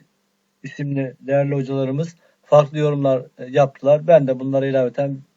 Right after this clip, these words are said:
farklı bir çözüm yapmak istiyorum. A B C üçgeninde A D uzunluğu ile B C uzunlukları eşit verilmiş. Kırk ve yetmiş verileri var. Alfa açısının kaç derece olduğunu görmeye çalışalım.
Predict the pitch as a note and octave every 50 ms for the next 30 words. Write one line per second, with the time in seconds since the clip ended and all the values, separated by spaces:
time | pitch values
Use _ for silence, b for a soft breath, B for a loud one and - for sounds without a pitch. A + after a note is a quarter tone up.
0 | _ - - C#3 C3+ C3+ - C3+ C3 - C3 C3 C3 C3+ C3+ B2+ A#2+ A#2+ A#2+ A#2+
1 | - - - A2+ A2 A#2+ D#3 E3+ - _ _ _ _ _ _ _ _ _ _ _
2 | _ _ _ _ _ _ _ _ _ _ _ _ - C3+ C#3 D3 D3 D3+ D#3+ D#3+
3 | D#3+ D#3 E3+ E3+ E3+ D#3+ - F3 D#3+ D#3+ D#3 D3+ D#3 D#3 D#3+ D3+ _ _ _ _
4 | _ _ _ _ _ _ _ _ _ _ _ _ _ _ - C#3+ C#3+ D3 D3 C#3+
5 | D#3+ E3+ E3+ E3 D3+ D3+ D#3 D3+ D3+ D3 C#3+ C#3 C3+ C3 C3 C3 - _ _ _
6 | _ _ _ _ C3 A#2+ A#2 C#3+ C#3+ D3 D3 C#3 D#3+ E3 D#3 D3 C#3+ C3+ C3+ C#3
7 | C3+ C3 C3+ C3+ - - C#3+ D3+ D#3+ D#3+ D#3+ E3+ F3+ F3+ E3 - - - _ _
8 | _ _ _ _ _ _ _ _ _ _ _ _ _ _ _ _ _ _ - -
9 | F#3 E3+ D#3+ D#3+ D3+ D3 D#3 D#3 F3 D#3 - D3+ D3+ C#3+ C#3 C3 C3 C#3+ D#3+ F3
10 | E3+ - - D#3+ E3 F3 E3 E3 D3 C#3+ C3+ - - - C#3 D#3 D3+ - E3 D#3+
11 | D3 C#3 D3 C#3+ C3 C3+ C3+ B2 C#3 D#3+ F3 E3+ D3 D3 D3 C#3+ C#3+ C#3+ C#3 C3+
12 | C3 - C3 A#2+ G#2+ - - A#2 A#2 D3 F3 E3+